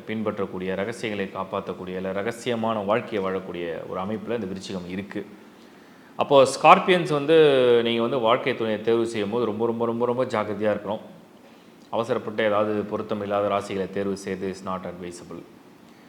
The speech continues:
விருச்சிகத்துல வந்து மூன்று நட்சத்திரங்கள் இருக்கு. ஒண்ணு வந்து விசாகம், ஒண்ணு வந்து அனுஷம், ஒண்ணு வந்து கேட்டை. எல்லாமே ஒரு மாதிரி ரொம்ப டாமினேட் பண்ற நட்சத்திரங்கள். இந்த விசாகத்துக்கு ஒரு பெரிய பவர் இருக்கு. அனுஷம் உங்களுக்கு டிஃபால்ட்டா தெரியும். அனுராதா, அனுஷம் அப்படின்னு சொன்னாலே இது ஒரு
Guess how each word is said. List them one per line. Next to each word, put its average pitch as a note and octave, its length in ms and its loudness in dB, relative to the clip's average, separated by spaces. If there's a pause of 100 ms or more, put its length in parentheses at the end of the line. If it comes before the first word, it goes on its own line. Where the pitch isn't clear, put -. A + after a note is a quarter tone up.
(380)
விருச்சிகத்துல D#3 440 4
வந்து D3 180 2
மூன்று C#3+ 260 -2
நட்சத்திரங்கள் A#2+ 520 0
இருக்கு. G#2 280 0
ஒண்ணு C#3 60 -4
வந்து C3+ 200 0
விசாகம், C3 540 2
ஒண்ணு A2+ 200 -2
வந்து A#2 80 0
அனுஷம், A#2 380 -2
ஒண்ணு G#2 180 -2
வந்து G2 400 -4
கேட்டை. G2+ 260 -2
எல்லாமே C3+ 360 -2
ஒரு A2 180 -2
மாதிரி G#2+ 420 -4 (640)
ரொம்ப G#2 200 0
டாமினேட் A#2+ 460 2
பண்ற G2 220 -4
நட்சத்திரங்கள். F#2 540 -10 (600)
இந்த G2 160 -8
விசாகத்துக்கு D#3+ 320 2
ஒரு B2+ 140 -2
பெரிய G#2 280 -2
பவர் F#2+ 240 -4
இருக்கு. - 280 -14 (720)
அனுஷம் B2+ 380 -4
உங்களுக்கு G#2+ 260 -2
டிஃபால்ட்டா A#2 300 -2
தெரியும். G#2+ 320 -4
அனுராதா, G#2+ 720 0
அனுஷம் G#2 440 -6
அப்படின்னு G2+ 240 -6
சொன்னாலே G#2+ 280 -6
இது A2+ 120 -4
ஒரு G2 280 -4